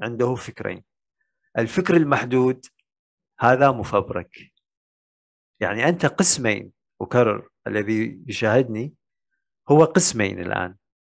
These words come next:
أو فكرين، أو وعيين.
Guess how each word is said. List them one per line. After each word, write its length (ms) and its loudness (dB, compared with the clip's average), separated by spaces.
أو 140 6
فكرين، 640 2
أو 460 0
وعيين. 1000 2